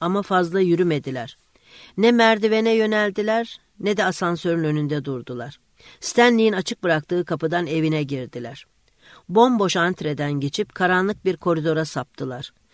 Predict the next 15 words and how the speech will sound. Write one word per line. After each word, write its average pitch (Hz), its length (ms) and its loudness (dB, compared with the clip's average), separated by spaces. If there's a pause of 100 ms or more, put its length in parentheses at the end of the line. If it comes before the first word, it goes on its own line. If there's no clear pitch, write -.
(160)
ve - 60 -2
en 220 300 4
büyük 190 240 0
yatak 190 280 -2
odasına 156 580 -4
adım 151 260 -4
attılar. 131 560 -10 (640)
Derda 233 560 2
evi 196 280 4
hiç 220 200 -6
görmemiş 185 500 0
olsa 156 340 -4
da 220 100 -2
mimariyi 170 640 2
tanıyordu. 151 640 -4